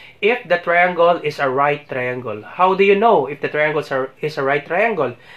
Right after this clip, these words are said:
One angle measures ninety degrees. Okay, that's the thing that you need to remember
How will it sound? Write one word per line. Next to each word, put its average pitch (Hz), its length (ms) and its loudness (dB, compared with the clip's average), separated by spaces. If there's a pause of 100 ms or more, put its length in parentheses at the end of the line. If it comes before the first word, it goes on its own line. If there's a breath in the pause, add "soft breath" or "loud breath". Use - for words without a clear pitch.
(320 loud breath)
One 220 300 -2
angle 202 420 2
measures 170 640 0
ninety 143 340 -2
degrees. 117 600 -10 (160)
Okay, 170 160 -2
that's 160 220 -6
the 156 100 0
thing 156 200 -4
that 143 140 -4
you 139 60 -4
need 143 180 -4
to 139 60 0
remember 131 500 -2